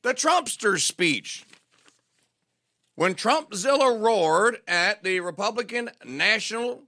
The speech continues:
Convention, what was the level of his speech? Okay, here we go. Number of characters, twenty thousand three hundred fifty-four. Number of sentences, two hundred and seventy.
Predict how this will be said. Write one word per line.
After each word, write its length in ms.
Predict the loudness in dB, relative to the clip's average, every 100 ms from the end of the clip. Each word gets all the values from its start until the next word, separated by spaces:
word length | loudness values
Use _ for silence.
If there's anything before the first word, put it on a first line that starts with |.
| _
Convention, 720 | -6 -4 -4 -6 -4 -6 -6 -14 _ _ _ _ _ _ _ _ _ _ _ _ _ _ _ _ _ _ _ _ _ _ _ _ _ _ _ _ _ _ _ _ _ 0
what 200 | 2 2
was 200 | 0 -2
the 100 | -4
level 560 | -2 -2 -2 -4 -4 _
of 520 | -6 -4 -2 -2 -4 -8 _ _ _ _ _
his 220 | -6 -4
speech? 560 | -6 -10 -12 -14 -20 -20 _ -20
Okay, 460 | -18 -12 -10 -10 -12
here 120 | -14
we 100 | -14
go. 360 | -14 -14 -14 -20 _ _ _ _ _ _ _ _ _ _ _ _ _ _ _ -4
Number 280 | -2 0 0
of 100 | 2
characters, 580 | 4 4 2 -4 -10
twenty 320 | -8 -6 -4 -2
thousand 440 | 0 2 0 -4
three 180 | -10 -6
hundred 240 | -6 -6
fifty-four. 680 | -8 -10 -10 -4 -2 0 -2
Number 320 | -2 -6 -8
of 80 | -8
sentences, 560 | -2 -4 -4 -10 -10 -12
two 200 | -12 -10
hundred 360 | -10 -8 -10
and 160 | -12 -10
seventy. 640 | -4 -2 -2 -2 -2 -2